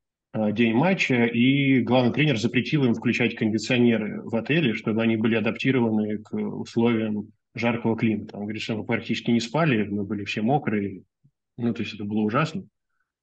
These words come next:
Но как бы они выиграли, и кто потом может их главному тренеру, <laughs> дефис-эксперту сказать, что это неправильно? Конечно, он будет говорить, что надо делать так, потому как в следующий раунд они прошли, и вот и всё.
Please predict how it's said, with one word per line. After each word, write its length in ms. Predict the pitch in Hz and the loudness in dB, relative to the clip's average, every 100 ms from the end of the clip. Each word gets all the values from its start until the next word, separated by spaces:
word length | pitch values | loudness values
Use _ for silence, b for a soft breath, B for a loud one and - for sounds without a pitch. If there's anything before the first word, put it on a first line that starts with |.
| _ _ _ _ _ - | _ _ _ _ _ 2
Но 460 | 131 156 180 175 147 | 6 8 6 6 4
как 200 | 123 107 | 2 4
бы 80 | 131 | 6
они 140 | 135 | 6
выиграли, 600 | 120 175 175 104 95 - _ _ _ _ | 6 6 4 4 0 -6 _ _ _ _
и 100 | 117 | -2
кто 240 | 110 147 139 | 0 2 2
потом 260 | 131 135 | 4 6
может 400 | 127 127 123 - - b b b b _ _ _ - | 6 6 4 0 -10 b b b b _ _ _ 2
их 160 | 120 | 4
главному 380 | 117 131 127 123 | 6 6 6 4
тренеру, 800 | 120 139 135 117 113 113 110 110 | 4 6 6 6 6 6 4 4
<laughs> 40 | |
дефис-эксперту 800 | 117 131 165 143 - 165 180 147 | 4 4 4 2 2 2 4 2
сказать, 360 | - - 135 131 | 2 2 2 2
что 100 | 135 | 2
это 100 | 131 | 4
неправильно? 540 | 131 120 104 101 101 - | 4 2 0 -4 -10 -2
Конечно, 360 | 123 131 147 | 0 2 2
он 60 | 131 | 2
будет 180 | 143 127 | 2 2
говорить, 240 | 131 127 | 2 4
что 100 | 135 | 4
надо 160 | 127 123 | 4 4
делать 220 | 135 131 | 4 4
так, 200 | 131 - | 0 0
потому 300 | 117 113 110 | 0 0 -2
как 200 | 110 - | -4 -6
в 40 | |
следующий 320 | - 127 120 139 | -2 0 2 2
раунд 240 | 131 113 | 2 2
они 140 | 120 110 | 2 2
прошли, 520 | 120 120 123 143 113 | 0 -2 0 2 4
и 40 | |
вот 260 | 104 113 113 | 2 -2 -4
и 300 | 107 107 101 101 | -2 -2 -4 -8
всё. 300 | - 107 | -10 -8